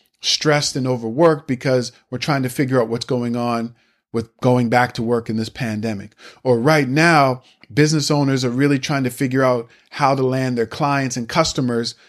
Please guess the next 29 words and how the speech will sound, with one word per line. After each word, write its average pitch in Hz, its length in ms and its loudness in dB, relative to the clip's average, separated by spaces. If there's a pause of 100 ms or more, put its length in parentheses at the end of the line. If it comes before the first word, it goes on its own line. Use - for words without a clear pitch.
(260)
especially 156 540 0
when 127 280 0
ads 139 380 2
aren't 123 200 -4
working 127 320 -4
the 117 80 -2
way 120 180 0
that 110 160 -8
they 123 80 -4
used 113 220 -4
to 104 60 -8
work." 101 400 -8 (1400)
So - 280 -2
asking 170 420 2
that 139 260 2
question 170 460 -2
can 117 220 -4
give 156 220 2
you 175 100 0
some 120 320 -2
insight 151 600 -2 (480)
into 143 340 0
what 135 340 2
the - 160 0
audience 131 480 -2
really 120 360 0
needs 117 340 -2
to 113 100 -8
hear. 117 460 -4